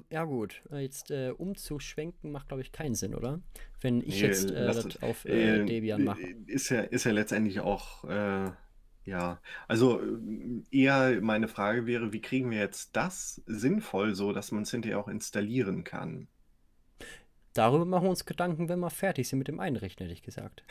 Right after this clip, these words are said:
Speaker 2: <laughs> Wer, wer weiß, ob man das da überhaupt rauskriegt.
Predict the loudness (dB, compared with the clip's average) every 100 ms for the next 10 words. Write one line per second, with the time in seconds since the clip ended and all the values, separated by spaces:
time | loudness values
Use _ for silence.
0 | -4 0 2 0 0 0 0 0 0 -2
1 | -6 -6 -8 -16 -14 -6 2 2 4 2
2 | 2 2 0 0 2 2 2 2 -2 -2
3 | 0 0 0 -2 0 0 -4 0 0 0
4 | -4 -4 -2 -2 -6 -20